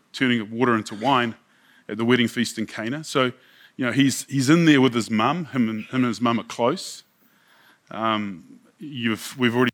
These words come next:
seen Jesus restore a young man who died, and he went past the funeral and he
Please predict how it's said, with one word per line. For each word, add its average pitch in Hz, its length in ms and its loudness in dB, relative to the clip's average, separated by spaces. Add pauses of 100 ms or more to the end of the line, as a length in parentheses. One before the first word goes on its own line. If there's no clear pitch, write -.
(120)
seen 131 320 4
Jesus 113 380 -2
restore 131 840 4 (520)
a 107 100 2
young 120 420 2
man 131 280 4
who 120 160 -2
died, 123 600 0 (600)
and 107 160 -8
he 104 120 -6
went 117 180 -2
past 131 300 -2
the 104 80 -14
funeral 135 480 2
and 107 100 0
he 104 80 -2